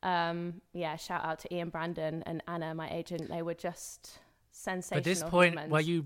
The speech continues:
Speaker 2: belting by now?
Speaker 1: Yes. So those are the people that were like, <laughs> "Keep going, keep go-," and I remember one of my teachers made me stand in the corridor of the school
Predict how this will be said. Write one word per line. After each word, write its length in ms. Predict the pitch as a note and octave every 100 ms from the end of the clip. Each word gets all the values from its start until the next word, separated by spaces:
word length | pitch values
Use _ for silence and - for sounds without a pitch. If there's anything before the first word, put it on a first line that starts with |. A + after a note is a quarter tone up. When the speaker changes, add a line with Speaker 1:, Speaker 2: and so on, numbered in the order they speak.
| -
Speaker 2:
belting 580 | D3 D3 F3 - G#3 A3+
by 160 | D3 A#2+
now? 540 | A#2+ A#2 A#2 D3 C4+ _ -
Speaker 1:
Yes. 600 | A#3+ - - - - - _ _ -
So 200 | - G#3+ F#3
those 320 | A#3+ C#4 D4 D4+
are 40 |
the 140 | C#4
people 380 | D#4+ C#4 C4 B3
that 160 | G#3+ G3+
were 100 | G#3
like, 440 | G3+ F#3+ G3 - -
<laughs> 1040 | - - - - - - - - - _ -
"Keep 240 | F#4 F#4+
going, 400 | G4 F4+ D#4+ F#4 E4+ -
keep 180 | - -
go-," 60 | E4+
and 140 | A3+
I 20 | A#3
remember 340 | A#3+ B3 A#3+
one 240 | A#3 A#3+ B3
of 120 | B3
my 120 | A3+
teachers 680 | A3 - G#3 - F#3+ F#3+ G3+
made 260 | G#3+ G#3 G#3
me 100 | A3
stand 380 | - G#3 G#3 -
in 200 | E4 G4
the 100 | G#4+
corridor 440 | G#4+ F#4+ F#4 F4+ C4+
of 520 | A#3+ A#3+ - A#3+ G3
the 80 | B3+
school 720 | - C4+ A3 E3 G3+ C#4+